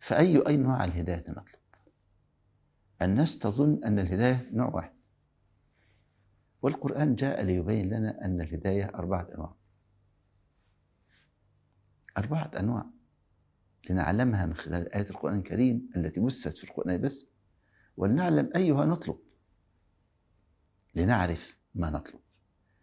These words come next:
فالمرء إذا كان يسأل الله شيئاً لا يعرفه كيف يجاب؟ وفي الحديث: "إن الله لا يستجيب لقلب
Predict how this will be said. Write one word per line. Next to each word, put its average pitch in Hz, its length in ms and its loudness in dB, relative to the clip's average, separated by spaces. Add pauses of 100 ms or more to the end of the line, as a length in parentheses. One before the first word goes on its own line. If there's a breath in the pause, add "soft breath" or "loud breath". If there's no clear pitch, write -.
(360)
فالمرء 95 520 0
إذا 90 180 0
كان 92 220 -2
يسأل 98 360 -2
الله 90 180 -2
شيئاً 90 400 -4
لا 113 320 6
يعرفه 135 500 2
كيف 156 220 0
يجاب؟ 110 380 2 (2000)
وفي - 160 -12
الحديث: 92 520 -2 (260)
"إن 98 120 2
الله 92 320 0
لا 87 160 0
يستجيب 107 540 -2
لقلب 127 520 2